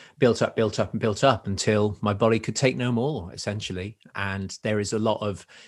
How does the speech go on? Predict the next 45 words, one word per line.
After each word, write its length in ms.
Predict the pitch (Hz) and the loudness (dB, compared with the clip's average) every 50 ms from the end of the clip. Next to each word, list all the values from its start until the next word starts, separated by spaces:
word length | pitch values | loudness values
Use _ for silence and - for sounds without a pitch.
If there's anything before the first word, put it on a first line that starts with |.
| _ _ - | _ _ -4
chapters 480 | - - 147 127 - - - 151 135 - | 2 4 4 4 2 -2 -4 -4 -2 0
to 80 | - 151 | 0 0
that 140 | 147 - - | 0 0 -2
story. 460 | - - 151 139 139 143 160 160 160 - - - | -2 2 2 2 2 2 0 -2 -4 -8 -12 -6
I'm 160 | - 120 123 104 | -2 -2 0 2
very 160 | 127 123 117 | 4 4 4
aware 300 | 110 104 117 113 113 107 | 4 2 0 0 0 0
when 100 | 104 101 | -2 -2
I 60 | 104 | -4
come 320 | - - - 123 110 110 | -6 -4 -2 -2 0 2
onto 280 | 110 107 107 107 - 110 | 2 0 0 -2 -4 -6
these 260 | 101 104 104 104 101 - | -4 -4 -4 -6 -6 -4
podcasts 500 | - 107 101 - 104 98 98 101 - - | -4 -4 -2 0 0 2 2 0 -2 -6
and 100 | 98 92 | -6 -8
I'm 80 | 95 | -4
guesting 500 | 87 107 98 - - - 101 95 95 92 - - - - - - _ _ _ _ | -2 -2 -2 -2 -4 -6 -6 -8 -8 -10 -16 -20 -20 -20 -20 -20 _ _ _ _
to 240 | - - - 127 101 - - - - | -6 -2 -2 0 -2 -2 -4 -6 -2
somehow 560 | - - - - 143 127 127 123 131 117 117 | 0 0 4 6 6 4 6 6 6 4 4
s-, 220 | 117 - - - - | 4 0 -2 -2 -4
explain 360 | - 127 - - 131 120 113 | -6 -6 -2 0 0 0 2
it 60 | 110 | 2
very 160 | 110 107 107 | 2 0 0
quickly. 480 | 104 - 131 117 - 131 123 123 123 - - - 226 180 - - | 2 0 0 0 2 0 0 0 -2 -4 -8 -6 -6 -6 -2 2
Um, 440 | - 110 123 120 117 113 113 113 - - 185 127 | 2 4 4 4 4 2 0 -4 -6 -8 -6 2
but 400 | - 139 127 120 - - - - - - - - - - _ | 4 6 6 6 4 -2 -6 -12 -14 -16 -18 -20 -20 -6 _
there's, 160 | 147 139 - 135 | -2 0 0 0
like, 160 | 127 120 - | -2 -2 -4
some 160 | - 139 - | -6 -6 -6
key 340 | - - - 165 143 131 123 | -8 -2 2 2 4 2 2
things 280 | - - 127 107 104 | 0 -2 -4 -2 -2
that 80 | 113 104 | -2 -2
happened 340 | 104 113 107 - 110 104 - | -2 -4 -4 -4 -6 -6 -4
to 100 | - 107 | -4 -4
me. 220 | 92 101 101 101 | -2 -2 -4 -4
So 120 | - - 101 | -2 -2 0
I'll 200 | 107 110 107 - | 0 0 -2 -4
timeline 640 | - - - 143 135 123 123 113 107 98 95 95 | -6 4 6 6 6 8 4 2 0 -2 -2 0
it. 180 | 95 95 95 95 | 0 0 0 0
It's 80 | - - | 2 2
the 60 | 117 | 2
easiest 240 | 107 92 98 - - | 2 2 0 -2 -2
way 100 | 98 98 | -2 -2
to 100 | - 92 | -2 -2
do 160 | 87 92 92 | 0 0 0
it. 140 | 92 92 | -2 -4